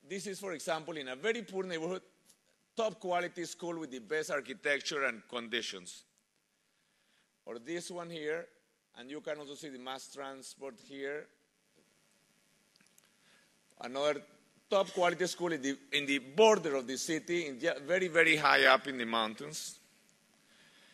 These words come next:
Schools like this, in the poorest neighborhoods. Here,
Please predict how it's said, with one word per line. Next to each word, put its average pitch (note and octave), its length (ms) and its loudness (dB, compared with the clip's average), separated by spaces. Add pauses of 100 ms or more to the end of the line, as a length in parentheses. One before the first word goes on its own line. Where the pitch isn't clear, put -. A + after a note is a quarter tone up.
(160)
Schools E3 460 -2
like C#3 220 6
this, D#3+ 500 2 (600)
in B2 120 -4
the B2 100 0
poorest A3 440 6
neighborhoods. D3+ 680 2 (3000)
Here, E3+ 440 2